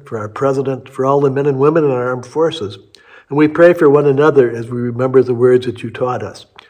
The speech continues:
"Our Father who art in heaven, hallowed be thy name. Thy kingdom come. Thy will be done on earth as it is in heaven. Give us this day our daily bread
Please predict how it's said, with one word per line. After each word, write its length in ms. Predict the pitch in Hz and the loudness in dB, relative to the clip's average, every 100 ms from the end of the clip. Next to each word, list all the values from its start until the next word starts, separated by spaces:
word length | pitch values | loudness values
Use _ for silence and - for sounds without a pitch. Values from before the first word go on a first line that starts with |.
| _ - - | _ -8 -2
"Our 100 | 190 | 0
Father 380 | 175 156 156 | 4 4 4
who 140 | 156 143 | 2 2
art 220 | 127 127 | 2 0
in 80 | 131 | -6
heaven, 400 | 117 104 107 107 _ _ _ - | -6 -10 -14 -18 _ _ _ -6
hallowed 440 | 139 143 123 120 | 0 2 2 0
be 120 | 123 | -2
thy 200 | 123 127 | -2 -2
name. 400 | 123 151 113 90 - _ - | -4 -4 -6 -10 -20 _ -12
Thy 160 | 120 | -10
kingdom 400 | 120 139 131 127 | -6 -6 -4 -6
come. 380 | 120 151 110 95 - _ _ _ | -6 -8 -8 -10 -20 _ _ _
Thy 120 | 135 | 0
will 200 | 135 147 | 4 4
be 120 | 151 | 4
done 240 | 135 143 139 | 2 2 0
on 140 | 120 | -2
earth 320 | 117 143 160 | 0 2 2
as 160 | 131 135 | -2 -2
it 140 | 143 | 0
is 100 | 143 | 0
in 120 | 151 127 | 0 -2
heaven. 420 | 143 120 101 - _ _ _ _ _ | -4 -4 -8 -14 _ _ _ _ _
Give 160 | 156 | 2
us 220 | 185 180 - | 6 4 4
this 180 | 170 | 0
day 260 | - 156 170 | 2 4 4
our 180 | 135 139 | 4 4
daily 300 | 135 131 120 | 4 2 2
bread 440 | 110 131 104 98 | 0 0 -2 -10